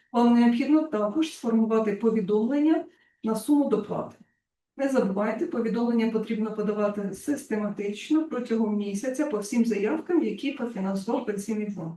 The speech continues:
На жаль, проаналізувавши, е, ті повідомлення, які до нас надходять від страхувальників, е, хочу відмітити, що частина страхувальників, е, не використовує цю функцію, що може призвести до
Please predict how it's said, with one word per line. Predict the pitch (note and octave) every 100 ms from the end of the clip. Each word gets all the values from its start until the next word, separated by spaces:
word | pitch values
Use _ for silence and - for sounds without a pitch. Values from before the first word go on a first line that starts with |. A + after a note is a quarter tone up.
| - _ _ _ -
На | A#3
жаль, | A#3 E4+ F4+
проаналізувавши, | B3 A#3 A#3 A#3 A#3 A#3 A3+ - G3+ D#3+ - _
е, | D#3 G3 F#3+ G3 F#3+ F3+ - _ _ _
ті | C#4+
повідомлення, | A#3+ A3 G3 A3+ G#3 G#3
які | G3+
до | F#3 G#3+
нас | A3 -
надходять | G#3 - D#4+ E4 D#4
від | -
страхувальників, | - C4+ C4+ C#4 C#4 C4 - C4 B3+ _ _ _ -
е, | G#3+
хочу | A#3+ A#3 A3+
відмітити, | A3 A#3+ B3+ B3+ G#3+
що | G#3 A3+
частина | A3 G3 C4+ C4+
страхувальників, | B3 A3+ A3 A3 A#3 A#3+ A#3+ A3+ - - G3+
е, | G3 G3
не | G3 G3+ C4 C4
використовує | - A3+ A3 - G#3+ F#3 F#3
цю | F#3 G3 G3
функцію, | D#4 D#4+ - A3
що | G#3 G#3+
може | A#3+ A#3+
призвести | A3+ G3+ G3 A3 C4+ - F#3
до | E3+ C4 C#4+